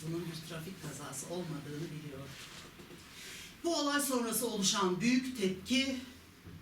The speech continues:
bir yıl sonra diktatör Trujillo'nun sonunu getirdi. Ve önce Latin Amerika'da, sonra tüm dünyada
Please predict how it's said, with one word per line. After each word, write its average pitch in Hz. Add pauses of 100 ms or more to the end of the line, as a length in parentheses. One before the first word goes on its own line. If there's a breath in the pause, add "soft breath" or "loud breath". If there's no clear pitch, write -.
(160)
bir 240
yıl 165
sonra 170
diktatör 180 (360)
Trujillo'nun 180 (240)
sonunu 151
getirdi. - (1300)
Ve 160
önce 175
Latin 160
Amerika'da, 143 (360 loud breath)
sonra 180
tüm 202
dünyada 151